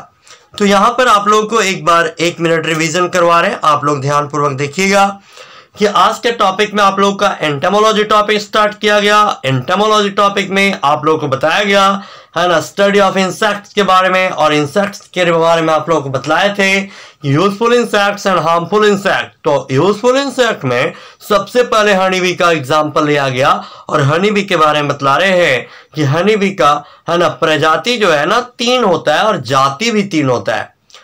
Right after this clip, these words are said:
तो प्रजाति में कौन कौन होता है, तो एक बताया गया, है ना, मेलिपोना, दूसरा बताया गया,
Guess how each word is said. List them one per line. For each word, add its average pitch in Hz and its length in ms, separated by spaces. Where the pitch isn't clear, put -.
तो 214 80
प्रजाति 202 520
में 240 160
कौन 214 240
कौन 220 200
होता 214 240
है, 196 240
तो 202 100
एक 196 300
बताया 175 420
गया, 139 440
है 175 120
ना, 165 100
मेलिपोना, 170 920
दूसरा 180 360
बताया 180 380
गया, 135 220